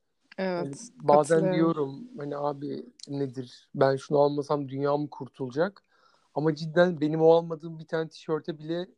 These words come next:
Speaker 2: hani şey, dünyanın ihtiyacı var gibi hissediyorum aynı zamanda.
Speaker 1: Evet, bir de, e, şimdi bak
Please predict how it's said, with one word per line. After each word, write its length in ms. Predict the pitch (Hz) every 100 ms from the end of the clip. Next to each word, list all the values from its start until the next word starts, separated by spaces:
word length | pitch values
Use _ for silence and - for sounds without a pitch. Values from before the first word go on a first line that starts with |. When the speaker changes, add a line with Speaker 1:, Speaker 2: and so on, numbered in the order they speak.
| _ _ _ _
Speaker 2:
hani 260 | - 143 131
şey, 280 | - 135 127 _ -
dünyanın 240 | 139 147
ihtiyacı 520 | 139 - 143 131 127 123
var 160 | 123
gibi 340 | 127 135 127 131
hissediyorum 560 | - 139 127 131 127
aynı 220 | 127 127
zamanda. 540 | 123 123 123 123 131 - _ _
Speaker 1:
Evet, 300 | 185 185 170 -
bir 120 | 214 247
de, 160 | 277 -
e, 360 | 196 196 185 190
şimdi 280 | - 220
bak 120 | 220